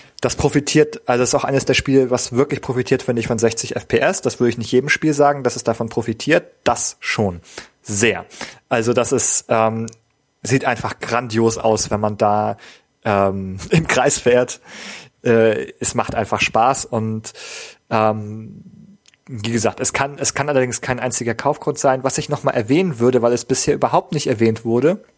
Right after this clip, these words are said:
ähm, ist Donkey Kong Country Tropical Freeze. Ähm, das ist vielleicht das Spiel, mit dem ich sogar den allermeisten Spaß auf der Wii U hatte. Es ist aber vielleicht nicht jedem zu empfehlen.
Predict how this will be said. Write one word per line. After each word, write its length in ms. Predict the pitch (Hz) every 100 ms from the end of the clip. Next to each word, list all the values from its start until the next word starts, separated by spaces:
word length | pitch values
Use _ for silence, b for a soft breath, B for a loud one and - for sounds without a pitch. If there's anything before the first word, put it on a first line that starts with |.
| _ _ _ _ _ _ -
ähm, 320 | 120 113 117
ist 240 | 131 -
Donkey 220 | - 127 -
Kong 180 | 120
Country 560 | 107 123 123 - 147 170 -
Tropical 420 | - 117 120 110
Freeze. 480 | - 107 120 196 - B B B B B B -
Ähm, 500 | 117 120 120 120 120
das 160 | 131 139
ist 120 | 156
vielleicht 280 | - 135 -
das 100 | 131
Spiel, 240 | - 131
mit 160 | 131 127
dem 140 | 127
ich 80 | 127
sogar 200 | 139 123
den 300 | 113 110 110 -
allermeisten 720 | - 156 170 151 135 165 - 143
Spaß 400 | - 127 135 -
auf 100 | -
der 180 | 117
Wii 160 | 107 104
U 140 | 110
hatte. 320 | 127 135 180 226 B B B B B B
Es 160 | -
ist 200 | - -
aber 160 | 143 143
vielleicht 460 | - 135 131 127 -
nicht 340 | 131 - -
jedem 200 | 135 131
zu 140 | 123 131
empfehlen. 540 | 123 - 143 107 92